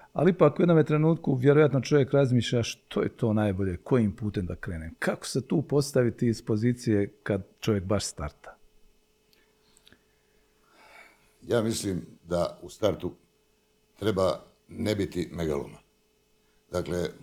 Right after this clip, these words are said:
Speaker 2: ima jedna stara izreka, "Pruži se oniki koliko ti je jorgan." Inače, trče noge, bit će hladno. A, ići korak po korak. Ja sam tako radio.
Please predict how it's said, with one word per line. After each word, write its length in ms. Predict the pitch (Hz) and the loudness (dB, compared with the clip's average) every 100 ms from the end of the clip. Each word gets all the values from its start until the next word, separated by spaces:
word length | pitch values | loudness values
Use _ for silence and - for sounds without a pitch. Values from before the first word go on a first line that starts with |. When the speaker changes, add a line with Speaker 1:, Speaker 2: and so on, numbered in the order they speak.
| _ | _
Speaker 2:
ima 200 | - 95 | -8 -4
jedna 160 | 92 87 | -4 -4
stara 340 | - 95 80 | -2 -2 -2
izreka, 320 | 92 92 87 | -2 -4 -4
"Pruži 320 | 78 82 87 - | -6 -6 -8 -6
se 80 | |
oniki 320 | 82 87 80 76 | -6 -4 -6 -8
koliko 280 | 80 76 | -8 -6
ti 120 | 78 78 | -6 -6
je 160 | 71 76 | -8 -6
jorgan." 300 | 73 - - _ - | -8 -8 -20 _ -12
Inače, 420 | 80 76 76 69 _ _ _ _ | -8 -8 -10 -12 _ _ _ _
trče 320 | - 78 80 | -10 -6 -6
noge, 240 | 76 82 69 | -4 -4 -4
bit 140 | 78 | -6
će 80 | 71 | -6
hladno. 360 | 67 65 - - - _ _ _ _ _ _ _ - | -6 -8 -12 -20 -20 _ _ _ _ _ _ _ -8
A, 200 | 82 90 - - _ _ _ _ _ _ _ _ _ _ _ _ _ _ _ - | -2 -2 -4 -10 _ _ _ _ _ _ _ _ _ _ _ _ _ _ _ -8
ići 380 | 127 123 123 - | -6 -4 -6 -4
korak 340 | 135 127 107 | 0 0 0
po 120 | 117 | -2
korak. 500 | - 82 64 - - _ _ _ _ _ | -4 -6 -6 -14 -18 _ _ _ _ _
Ja 160 | - 107 | -2 0
sam 180 | 107 85 | 0 -4
tako 240 | 95 78 | -4 -4
radio. 300 | 67 62 - | -4 -6 -10